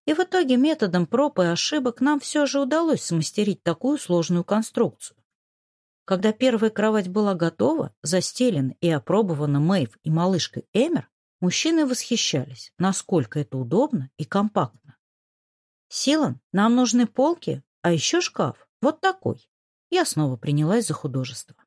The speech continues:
"Хм, на сундук похоже, только с двумя дверцами. Надо сказать Коннеллу, чтобы скобы сделал, дверцы крепить".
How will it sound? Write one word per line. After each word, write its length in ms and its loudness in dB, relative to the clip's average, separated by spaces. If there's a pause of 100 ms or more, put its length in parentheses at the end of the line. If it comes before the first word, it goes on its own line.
(720)
"Хм, 240 0 (140)
на 100 2
сундук 460 0
похоже, 500 -4 (160)
только 300 0
с 20 -6
двумя 320 2
дверцами. 640 -2 (720)
Надо 240 2
сказать 500 2
Коннеллу, 440 2
чтобы 300 0
скобы 360 2
сделал, 480 -2
дверцы 420 0
крепить". 600 -6